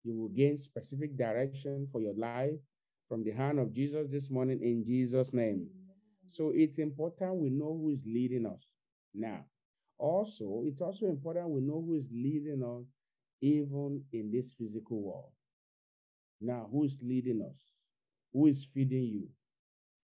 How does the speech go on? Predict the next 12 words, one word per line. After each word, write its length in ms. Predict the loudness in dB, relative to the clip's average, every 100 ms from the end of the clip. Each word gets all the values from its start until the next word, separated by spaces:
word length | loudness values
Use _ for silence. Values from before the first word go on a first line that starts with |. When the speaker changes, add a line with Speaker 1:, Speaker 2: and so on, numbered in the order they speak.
| _ _
Speaker 1:
It's 140 | -6 -2
important 600 | 0 2 2 2 0 0
you 140 | 0
watch 400 | 2 4 2 -2 -8
out 300 | -4 -2 -4 -8 _ _ _
for 80 | -6
people 320 | -4 -6 -4 -4
that 160 | -4 -4
you 160 | -6 -8 -8
feed 360 | -4 -4 -4 -6 -4
on, 340 | -4 -4 -8 -14 -20 _ _ _ _ _ _ _
the 80 | -6